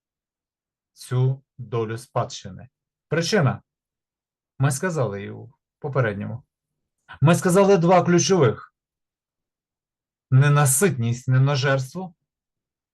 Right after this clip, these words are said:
і сексуальне розбещення. Це два капкани, в які попадуть маси. І обкрадені бувши, не отримують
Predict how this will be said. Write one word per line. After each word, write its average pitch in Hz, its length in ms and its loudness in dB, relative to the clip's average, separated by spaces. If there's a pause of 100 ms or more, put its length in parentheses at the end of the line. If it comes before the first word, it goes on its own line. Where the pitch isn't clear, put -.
(280)
і 160 100 -4
сексуальне 127 680 0
розбещення. 117 880 -6 (680)
Це - 140 -4
два 151 300 2
капкани, 131 640 0 (380)
в 120 60 -4
які 135 280 -2
попадуть 123 720 -4
маси. 127 760 -6 (1300)
І 170 360 0 (640)
обкрадені 131 800 2
бувши, 135 600 -2 (540)
не 135 280 0
отримують 131 720 -4